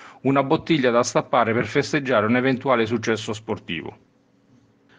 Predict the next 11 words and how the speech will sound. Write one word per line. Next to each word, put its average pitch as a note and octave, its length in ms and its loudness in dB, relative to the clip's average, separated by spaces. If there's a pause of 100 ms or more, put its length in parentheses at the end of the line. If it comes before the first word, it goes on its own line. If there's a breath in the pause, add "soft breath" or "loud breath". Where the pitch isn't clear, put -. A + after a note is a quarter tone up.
(180 soft breath)
Sono C#3+ 260 2
intervenuti B2+ 560 2
anche A#2 260 0
il F#2+ 120 0
presidente A#2 500 -4
della F#2+ 200 -4
Volley G#2+ 320 -4
Club G#2 340 -6
Grottaglie G2 560 -2
Giuseppe G2+ 420 -4
Quaranta G2+ 640 -2